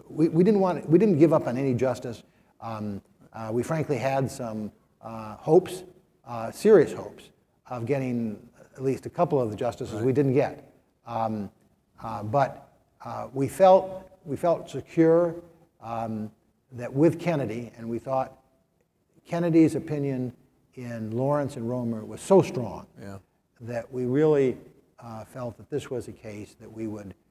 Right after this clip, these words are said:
Speaker 1: we would prevail. We also thought that when we got to the Supreme Court, uh, we'd have a number of different ways to win.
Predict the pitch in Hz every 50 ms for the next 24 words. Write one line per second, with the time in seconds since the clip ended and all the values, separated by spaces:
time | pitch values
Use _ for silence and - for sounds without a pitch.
0 | _ - 113 117 104 - 113 104 143 143 123 117 123 147 180 214 214 - - 135
1 | - - 123 113 107 110 - _ _ _ _ _ - 127 113 139 131 123 113 139
2 | 165 175 - 147 123 123 - - - - 113 104 98 95 - 98 95 90 90 _
3 | _ _ _ _ _ _ _ _ _ _ _ _ - 123 120 117 120 123 139 143
4 | 131 143 151 131 127 127 131 147 180 190 160 156 127 113 - - 120 123 117 120
5 | 117 113 98 - - 104 113 107 90